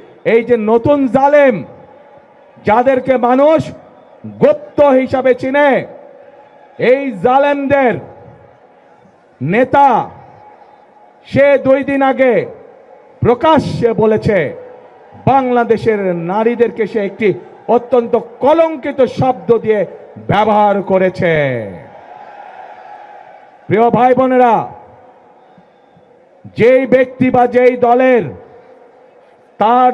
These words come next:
দেশের মা বোনদের প্রতি বিন্দুমাত্র শ্রদ্ধা নেই, যেই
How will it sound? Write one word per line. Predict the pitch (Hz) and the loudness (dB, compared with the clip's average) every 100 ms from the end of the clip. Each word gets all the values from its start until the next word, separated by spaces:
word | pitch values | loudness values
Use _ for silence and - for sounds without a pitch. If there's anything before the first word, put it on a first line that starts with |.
| 196 | 0
দেশের | 247 233 269 240 143 101 - - - - _ - _ _ 98 117 | 0 0 0 0 -2 -10 -20 -20 -20 -20 _ -20 _ _ -14 -4
মা | 202 269 254 | 0 2 2
বোনদের | 254 254 247 254 247 | 2 0 2 0 2
প্রতি | 247 240 214 - - - - - - - | 0 2 0 -2 -10 -20 -20 -20 -20 0
বিন্দুমাত্র | 233 277 262 247 247 240 240 240 233 | 0 2 2 2 2 0 0 -2 0
শ্রদ্ধা | 254 254 185 233 247 | -2 -2 -2 -2 0
নেই, | 233 190 123 - - - _ _ _ _ _ _ - - | -2 -2 -6 -16 -20 -20 _ _ _ _ _ _ -16 -2
যেই | 220 262 | 2 2